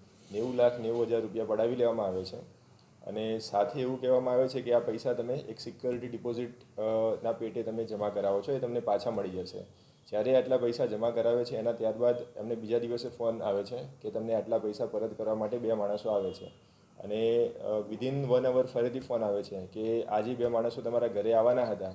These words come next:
એમનું એક્સિડન્ટ થયું છે અને એની જાણકારી ફક્ત આપને જ હતી, તો તમે બી એ કેસમાં સામેલ છો, તો એ બાબતે તમારે વીસ લાખ વધારે આપવા પડશે. તો જ્યારે, અ, આ સાંભળીને જે ફરિયાદી છે, તેઓ, અ, થોડા, અ, શંક-, અ,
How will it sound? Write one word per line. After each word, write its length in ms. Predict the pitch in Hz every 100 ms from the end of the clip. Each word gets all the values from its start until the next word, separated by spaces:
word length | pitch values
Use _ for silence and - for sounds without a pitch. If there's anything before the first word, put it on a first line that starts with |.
| -
એમનું 200 | 110 120
એક્સિડન્ટ 440 | 117 117 120 117 110
થયું 220 | 95 90
છે 120 | 95 90 - - _ -
અને 220 | 101 113
એની 440 | 113 - 107 120 123
જાણકારી 400 | 123 120 123 127
ફક્ત 280 | 120 -
આપને 320 | 117 110 120 117
જ 80 |
હતી, 340 | 104 90 92 90 -
તો 100 | 107
તમે 480 | 104 107 123 127 - - 135
બી 200 | 139 135
એ 20 |
કેસમાં 360 | 131 123 131
સામેલ 360 | 127 110 123 120
છો, 160 | 131 127
તો 80 |
એ 60 | 123
બાબતે 340 | 120 117 120
તમારે 320 | 117 117 117 123
વીસ 300 | 113 113 117
લાખ 160 | 113
વધારે 340 | 107 107 117 117
આપવા 240 | - 98
પડશે. 340 | 92 92 - 95 - - - - -
તો 160 | 110 113
જ્યારે, 460 | 117 120 131 113
અ, 180 | 110 113
આ 220 | - 117
સાંભળીને 540 | 117 117 120 120 123 117
જે 120 | 113
ફરિયાદી 440 | 127 113 120 120
છે, 200 | 117 113
તેઓ, 500 | 92 90 107 117 117
અ, 420 | 113 104 104 104 101 - - - _ _ -
થોડા, 280 | 113 117 120
અ, 340 | - 104 107
શંક-, 380 | 107 113 - -
અ, 180 | 104